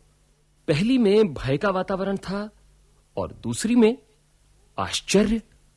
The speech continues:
खोज, जिज्ञासा और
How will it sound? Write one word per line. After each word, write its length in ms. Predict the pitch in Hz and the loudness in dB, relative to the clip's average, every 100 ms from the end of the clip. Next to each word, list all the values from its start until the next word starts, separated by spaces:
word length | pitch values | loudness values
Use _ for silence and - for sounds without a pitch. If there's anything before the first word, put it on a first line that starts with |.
| _ _ _ - | _ _ _ -8
खोज, 420 | - 175 214 208 - _ _ _ _ _ - | 4 6 6 4 -12 _ _ _ _ _ -12
जिज्ञासा 760 | 92 117 - 113 190 123 80 - - _ _ _ - | -6 -6 -2 0 0 -2 -6 -14 -20 _ _ _ 2
और 180 | 131 | 2